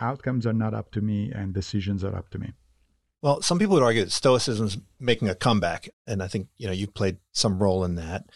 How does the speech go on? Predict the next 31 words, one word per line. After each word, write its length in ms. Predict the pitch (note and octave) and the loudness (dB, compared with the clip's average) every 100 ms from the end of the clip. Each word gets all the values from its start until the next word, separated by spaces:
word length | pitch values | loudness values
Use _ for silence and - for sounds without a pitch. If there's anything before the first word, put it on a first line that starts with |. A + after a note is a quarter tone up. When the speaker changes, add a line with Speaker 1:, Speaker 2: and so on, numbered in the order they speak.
| - _ _ _ | -20 _ _ _
Speaker 2:
It's 180 | C#3+ - | -6 0
not 160 | F3 E3 | 2 2
just 240 | C3+ - | 0 0
people 280 | C#3 A#2 G#2+ | -2 0 0
reading 380 | G#2+ G#2 G2 - - | 2 0 -2 -8 -10
Epictetus 760 | A2 - F#2+ - G2 G2 F#2 - | -8 -6 -8 -2 0 0 -2 -4
and 220 | F2 E2+ - | -4 -8 -6
Marcus 320 | G2 A2 - | -6 -4 -4
Aurelius, 640 | F#2+ G#2 G#2+ F2+ F2+ - G3+ | -2 0 2 0 -2 -4 -4
although 320 | G#2+ G2 F#2 - | -2 -2 -2 -4
there's 320 | G#2 F#2 - _ - | -4 -2 -4 _ -4
probably 480 | B2 G#2+ G2+ F#2 - - _ _ | -2 0 0 -2 -6 -20 _ _
a 100 | G#2 | -4
lot 160 | G#2 G#2 | -4 -2
more 180 | A2 G2 | 0 0
of 60 | |
that 220 | G2 F#2 | 0 -2
going 260 | - G2 G#2 - | -2 0 0 0
<laughs> 100 | - | 4
on 120 | C#3+ - - | 2 2 0
right 240 | D3+ - - | 0 0 0
now. 160 | C3+ A#2+ | 2 4
Certainly 360 | - C#3+ B2+ | 2 2 2
in, 80 | G#2 - - - | 0 -4 -10 -8
even 100 | - | 0
in 80 | A#2+ | 0
Silicon 460 | - C3 - G#2+ G2 | 2 2 2 0 2
Valley, 300 | G2+ G#2+ G2 | 2 2 2
you 120 | G2 | 0
hear 140 | G2 | -2
people 360 | F#2 G2 - | -4 -4 -4